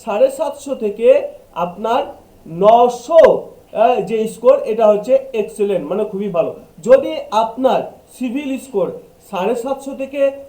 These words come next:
নশো পর্যন্ত হয়, তবে আপনি ব্যাংক, যে কোনো ব্যাংক আপনাকে, যে কোনো সংস্থা আপনাকে চুটকিতে লোন দিয়ে দেবে,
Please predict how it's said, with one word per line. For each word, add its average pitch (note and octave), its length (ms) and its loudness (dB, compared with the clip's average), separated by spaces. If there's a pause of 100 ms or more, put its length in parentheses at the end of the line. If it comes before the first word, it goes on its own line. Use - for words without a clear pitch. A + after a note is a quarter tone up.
(100)
নশো G#3+ 320 -4
পর্যন্ত A#3 500 -2
হয়, F3 420 0 (280)
তবে A3 260 2
আপনি A#3 240 -2
ব্যাংক, G#3 280 -4 (220)
যে F4 160 -8
কোনো D4+ 160 0
ব্যাংক A3 220 0
আপনাকে, A3 340 -6
যে B3 120 -10
কোনো D4 220 -8
সংস্থা A3+ 340 -4
আপনাকে G3+ 300 -4 (600)
চুটকিতে C#4+ 720 -2 (360)
লোন G#3 260 2
দিয়ে F#3+ 140 2
দেবে, C#3 220 -6